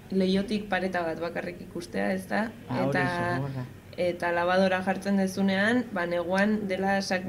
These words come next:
Speaker 1: sakrilegio bat, ba, aprobetxatu behar dituzulako argizpi batzuk,
Speaker 2: Bai.
Speaker 1: eh, sekatzen jartzeko eta sortzen den humedadea, eta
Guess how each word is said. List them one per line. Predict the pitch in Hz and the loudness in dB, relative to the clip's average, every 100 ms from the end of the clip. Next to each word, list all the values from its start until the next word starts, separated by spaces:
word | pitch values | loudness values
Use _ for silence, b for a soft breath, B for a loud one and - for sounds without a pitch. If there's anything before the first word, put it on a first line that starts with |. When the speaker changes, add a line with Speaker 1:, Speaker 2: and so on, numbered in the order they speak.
| 170 185 | -6 -6
Speaker 1:
sakrilegio | - 180 185 196 202 202 208 196 | -6 -4 -2 0 0 0 0 2
bat, | 226 226 | 0 0
ba, | 190 | 0
aprobetxatu | 180 185 185 196 208 208 | 0 -2 -4 -4 -2 -2
behar | 202 | -2
dituzulako | 190 - 208 202 220 | -4 -4 -2 0 0
argizpi | 196 190 208 202 - 208 | 0 0 -2 -2 -2 0
batzuk, | 196 196 - 254 269 - | 0 -2 0 0 0 -4
Speaker 2:
Bai. | 196 | -2
Speaker 1:
eh, | - 175 - - 165 160 - | 0 0 0 -2 -4 -4 -4
sekatzen | 202 196 196 196 202 190 185 185 185 185 | -2 0 0 0 0 0 0 0 -2 -4
jartzeko | 190 190 - 233 240 226 | -4 -4 -2 -4 -2 -2
eta | - 185 | 0 -2
sortzen | 196 190 214 190 | -2 -2 0 0
den | 180 | 0
humedadea, | 185 185 175 165 165 196 226 | -2 -2 0 -2 -2 -2 -4
eta | 196 95 | -4 -8